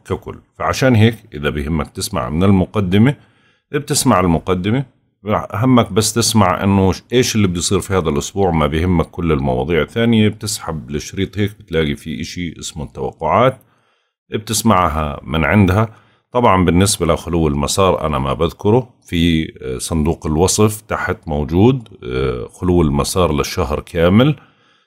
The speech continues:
طبعًا الآن موجود لشهر ثمانية، يوم واحد الشهر، أو قبل ممكن أكون مجهزها وبنزلها في صندوق الوصف لشهر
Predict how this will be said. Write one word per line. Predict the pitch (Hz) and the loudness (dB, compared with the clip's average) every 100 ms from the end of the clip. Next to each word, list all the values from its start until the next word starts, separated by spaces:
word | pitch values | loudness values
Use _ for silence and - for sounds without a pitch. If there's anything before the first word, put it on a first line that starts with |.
| _ | _
طبعًا | 107 95 87 | -2 0 2
الآن | 78 62 80 | 0 0 0
موجود | 78 73 85 82 69 - | 0 0 0 -2 -4 -8
لشهر | 73 76 76 85 80 | 0 0 0 0 -2
ثمانية، | - 80 95 110 117 123 | -2 0 4 6 4 4
يوم | 95 107 98 71 - - | 6 6 4 2 -4 -8
واحد | - 92 - 65 | -2 -2 -2 -8
الشهر، | 60 - 73 104 117 - | -10 -8 -2 -2 -2 -4
أو | 147 180 165 - _ _ | 0 2 2 -4 _ _
قبل | 127 104 120 147 - | 2 4 4 0 -2
ممكن | 98 87 92 | 0 0 0
أكون | 58 58 95 82 | -4 -4 -2 0
مجهزها | 76 73 73 92 113 123 127 | 2 2 0 0 2 2 2
وبنزلها | - 85 95 92 82 90 76 | 0 2 2 2 2 0 0
في | 80 | -4
صندوق | 67 78 67 80 71 | -6 -4 -4 -4 -4
الوصف | 78 101 127 107 - | 0 2 2 0 -2
لشهر | 80 80 - 73 78 78 | 0 0 -2 -4 -4 -4